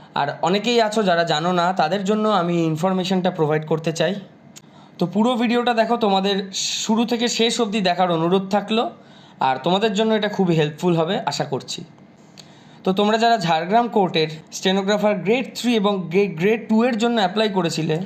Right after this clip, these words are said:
তোমাদের এক্সাম হবে সেকেন্ড নভেম্বর। তো কোথায় হবে দেখো, তোমাদের ঝাড়গ্রামের বিল্ডিংয়ের, কোর্ট বিল্ডিংয়ের ফিফথ ফ্লোরে এক্সাম কন্ডাক্ট হবে।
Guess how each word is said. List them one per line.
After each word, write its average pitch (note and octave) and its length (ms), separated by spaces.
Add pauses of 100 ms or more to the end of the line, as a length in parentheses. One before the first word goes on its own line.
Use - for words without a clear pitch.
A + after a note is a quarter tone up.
(180)
তোমাদের F3 400 (100)
এক্সাম F3+ 360
হবে G#3 300
সেকেন্ড F#3+ 480
নভেম্বর। D#3+ 420 (840)
তো F3+ 80
কোথায় G3+ 420
হবে B3+ 180
দেখো, A#3+ 280
তোমাদের G#3 360
ঝাড়গ্রামের A3 760
বিল্ডিংয়ের, G3 600
কোর্ট A3 260
বিল্ডিংয়ের G#3+ 480
ফিফথ - 480
ফ্লোরে G3 260
এক্সাম F3+ 420
কন্ডাক্ট D3+ 480
হবে। C#3+ 100